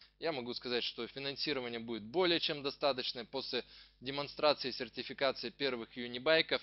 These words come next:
э, мы уже продемонстрируем, э, грузовой, э, струнный транспорт и городской пассажирский транспорт. Итак, давайте немножко, э,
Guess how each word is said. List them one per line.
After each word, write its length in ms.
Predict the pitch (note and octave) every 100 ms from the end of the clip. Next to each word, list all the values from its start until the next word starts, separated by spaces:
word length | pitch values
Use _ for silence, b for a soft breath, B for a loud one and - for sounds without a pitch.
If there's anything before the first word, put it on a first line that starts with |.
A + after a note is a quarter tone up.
| - B B B
э, 180 | - A2+ B2+
мы 120 | G3
уже 220 | B2 D#3
продемонстрируем, 1040 | C3 B2+ A#2+ A#2+ - D3 D3+ C3+ A#2+ A2+
э, 200 | - A#2 A2+
грузовой, 760 | A2 A#2+ A#2 C#3 D3 F3+ E3+ - b _ -
э, 240 | A#2 A#2+ A#2
струнный 520 | - - D3 C#3+ C3
транспорт 540 | - C3+ B2+ - A2+ -
и 380 | C3+ C#3+ C3 A2 G#2
городской 420 | A2 B2 B2+ - C3
пассажирский 640 | B2 - A#2 A#2 - A2
транспорт. 480 | - A2 G2+ G#2 - _ _ B B B B
Итак, 380 | E3 A3+ F3 C3+
давайте 680 | F3 A3 G3 F3 E3 D3 A#2+ _ _ -
немножко, 800 | D3 F#3 G3 - E3+ D#3 C#3 A#2 - A#2+
э, 720 | B2 B2 A#2+ A#2+ A#2 A2+ F2